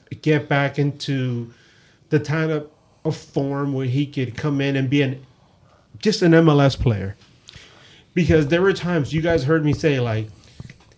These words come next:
"What's he doing out there?" All he is, is just filling a roster spot. He's not doing anything else. He's not hurting the team,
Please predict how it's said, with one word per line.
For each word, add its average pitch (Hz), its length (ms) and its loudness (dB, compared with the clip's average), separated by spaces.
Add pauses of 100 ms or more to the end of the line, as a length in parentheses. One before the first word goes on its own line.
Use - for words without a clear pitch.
(340)
"What's 233 260 -6
he 247 100 -4
doing 247 400 -2
out 131 200 -6
there?" 92 180 -8 (1300)
All 202 160 0
he 226 220 2
is, 196 360 2
is 160 220 0
just 170 260 -2 (140)
filling 165 320 4
a 151 60 4
roster 139 420 -4
spot. 107 380 -12 (300)
He's 185 260 -6
not 214 200 4
doing 220 260 2
anything 196 380 0
else. 160 280 -6
He's 160 180 -2
not 170 180 0
hurting 254 260 -2
the 160 80 -4
team, 202 460 -8